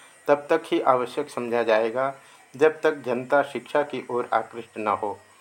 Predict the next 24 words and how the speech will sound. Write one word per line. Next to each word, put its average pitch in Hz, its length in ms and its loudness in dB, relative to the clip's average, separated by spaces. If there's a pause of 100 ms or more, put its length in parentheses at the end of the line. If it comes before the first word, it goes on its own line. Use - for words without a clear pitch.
(260)
परिव्राजक 135 600 4
सन्यासियों 123 680 -2
के 147 160 -2
लिए 123 220 -4
धार्मिक 123 460 -2
भावना 123 460 -2 (360)
तथा 131 240 4
धार्मिक 127 460 -2
जीवन 123 340 -4 (120)
अन्य 156 220 -2
सब 135 220 -6
कार्यों 117 360 0
की 127 260 -12
अपेक्षा 113 420 -2 (500)
अत्यधिक 131 460 -2 (100)
लाभ 120 300 2 (160)
फलदायक 113 500 0
होगा। 104 280 -2 (760)
पाँचवा, 131 420 4
बिना 139 300 0
किसी 156 320 -4
प्रकार 135 400 4
के 147 180 -6
जातिगत 135 580 0